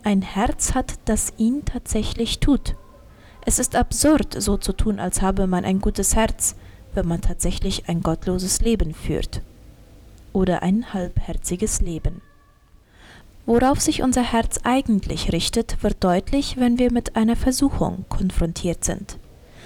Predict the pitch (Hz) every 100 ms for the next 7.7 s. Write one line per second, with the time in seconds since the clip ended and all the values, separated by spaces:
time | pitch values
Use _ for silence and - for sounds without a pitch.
0 | - - - 226 262 330 320 - 190 165
1 | - - 180 170 - - 190 - 196 190
2 | 190 190 - - - - - 214 285 277
3 | - - 269 - - 196 160 170 - -
4 | - - 175 160 175 - - - - -
5 | - - - - - - - 220 240 311
6 | - 254 254 - 254 - 233 - 254 254
7 | 277 285 208 190 170 170 -